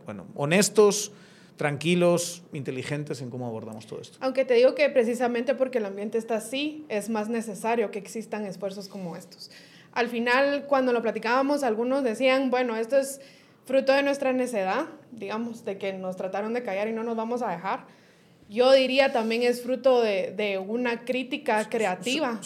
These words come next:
Speaker 1: solo,
Speaker 2: digamos.
Speaker 1: solo déjame, solo hacer una puntualización que creo que es importante. Yo no lo, yo lo plantearía, más que nos querían dejar callar, o sea, nos querían callar, es no nos abren la puerta,
Speaker 2: Ujú.
Speaker 1: ¿verdad? O sea, no hay un espacio y no estamos obligados a, a,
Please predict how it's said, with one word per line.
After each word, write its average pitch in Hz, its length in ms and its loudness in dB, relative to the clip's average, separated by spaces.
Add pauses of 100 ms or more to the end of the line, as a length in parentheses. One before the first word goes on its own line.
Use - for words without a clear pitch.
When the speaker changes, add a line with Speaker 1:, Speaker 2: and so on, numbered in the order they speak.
Speaker 1:
solo, 202 120 6
Speaker 2:
digamos. 254 260 2
Speaker 1:
solo 196 200 2
déjame, 208 440 2
solo 190 200 2
hacer 185 160 4
una 196 180 2
puntualización 143 560 0
que 180 100 0
creo 151 140 4
que 151 60 -2
es 143 80 -4
importante. 120 560 -8 (240)
Yo 156 220 -2
no 220 80 -2
lo, 208 260 -2
yo 160 140 0
lo 190 100 -2 (200)
plantearía, 151 380 -4
más 165 200 -2
que 226 100 -2
nos 180 180 -2
querían 160 320 -2
dejar 156 300 -2
callar, 160 460 0
o - 40 -14
sea, 151 100 0
nos 147 120 -4
querían 156 200 -2
callar, 160 340 -2 (720)
es 180 420 2 (720)
no 151 280 0
nos 175 180 0
abren 147 280 -2
la 117 140 -8
puerta, 123 340 -6 (400)
Speaker 2:
Ujú. 110 120 -12
Speaker 1:
¿verdad? 143 360 -6 (100)
O - 20 -20
sea, 147 160 -2
no 151 280 2
hay 165 200 4
un 165 120 0
espacio 160 640 4
y 156 100 -4
no 151 200 0
estamos 202 380 2
obligados 143 720 2
a, 120 180 -8
a, 117 240 -6